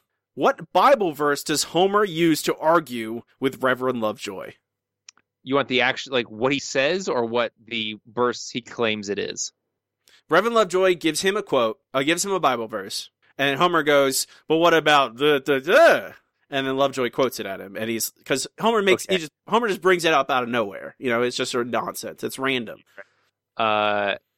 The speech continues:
Speaker 2: it is Matthew twenty-eight seventeen.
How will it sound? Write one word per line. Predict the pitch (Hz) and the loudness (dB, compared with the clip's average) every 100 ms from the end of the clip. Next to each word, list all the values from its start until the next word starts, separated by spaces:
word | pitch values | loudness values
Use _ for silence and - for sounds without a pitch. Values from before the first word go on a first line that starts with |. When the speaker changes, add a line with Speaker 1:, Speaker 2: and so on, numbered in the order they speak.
| _ _ _ | _ _ _
Speaker 2:
it | 123 117 | -4 0
is | 117 110 110 110 - - | 0 2 0 -2 -6 -4
Matthew | 117 110 127 - 123 120 113 110 110 110 110 _ _ _ _ _ _ _ _ _ _ _ _ _ _ _ _ _ _ | -2 0 0 -2 -2 2 2 2 2 0 -2 _ _ _ _ _ _ _ _ _ _ _ _ _ _ _ _ _ _
twenty-eight | - 123 123 131 - 131 - | -12 -4 -2 -2 0 0 -2
seventeen. | - - 131 120 113 - 123 131 170 | -10 -2 -2 -2 -10 -10 -8 -8 -8